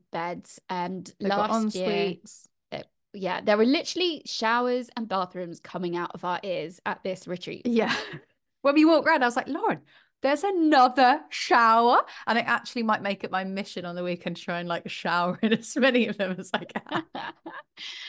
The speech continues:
Speaker 1: Because last year the location was beautiful, and I think, like, the only downside was there weren't a, a huge amount of showers, which is fine 'cause we're only there, we were only there for, like,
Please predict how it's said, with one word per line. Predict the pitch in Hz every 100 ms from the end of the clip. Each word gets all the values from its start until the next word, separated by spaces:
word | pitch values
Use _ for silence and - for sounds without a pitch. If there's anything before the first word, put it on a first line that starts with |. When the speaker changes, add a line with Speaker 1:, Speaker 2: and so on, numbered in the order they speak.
| - -
Speaker 1:
Because | 240 262 240
last | 240 240 - 240
year | 190 170 - - -
the | 185
location | 185 - 196 185 208
was | 185
beautiful, | 180 180 - 175
and | 170
I | 175 - -
think, | 165 156 -
like, | - -
the | 170 -
only | - 165 165
downside | 170 170 165 170 170 165 175
was | 170 165
there | 170
weren't | 170 170 160 -
a, | 180 151 -
a |
huge | - 262 247 185
amount | 175 165
of | 170
showers, | 156 156 180
which | 254 370
is | 330
fine | 190 175
'cause | 165 214
we're | 226
only | 226 214
there, | 165 151 -
we | 185 175
were | 175
only | 160 151
there | 160 156
for, | -
like, | 160 160